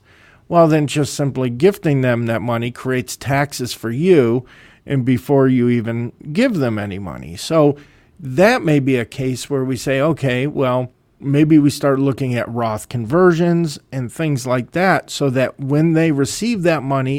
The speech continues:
it's going to be tax-free." So they're not gonna have to pay taxes on that money. They can get that I R A money from you tax-free, and that'll save them a lot. And then we can look at other areas where we can start to gift them,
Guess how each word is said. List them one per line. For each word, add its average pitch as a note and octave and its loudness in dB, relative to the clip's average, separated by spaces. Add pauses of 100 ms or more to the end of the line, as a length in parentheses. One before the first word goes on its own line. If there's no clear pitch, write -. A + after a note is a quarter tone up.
it's D3 -10
going E3 0
to D3 0
be D#3 0
tax-free." - -4 (440)
So C3+ 0
they're C3 0
not D#3+ 0
gonna C#3 0
have C3+ -2
to C3+ -6
pay C3+ -4
taxes C#3+ -4
on A#2+ -4
that G#2+ -6
money. G#2 -6
They C#3+ 0
can D3 -2
get C3+ -2
that A#2+ -2
I B2+ -2
R B2+ 0
A F#3 0
money C3 0
from A#2+ -4
you G#2+ 0 (360)
tax-free, C3+ 0
and A#2+ -4
that'll D3+ 4
save B2 0
them G#2 -4
a F#2 -6
lot. E2+ -10 (240)
And C#3 2
then C#3 6
we C#3+ 4
can C3+ 0
look C3 0
at C3 0
other D3 2
areas B2 0
where B2 -4
we B2 -2
can A#2 -10
start - -6
to B2 -8
gift C3+ -4
them, B2 -2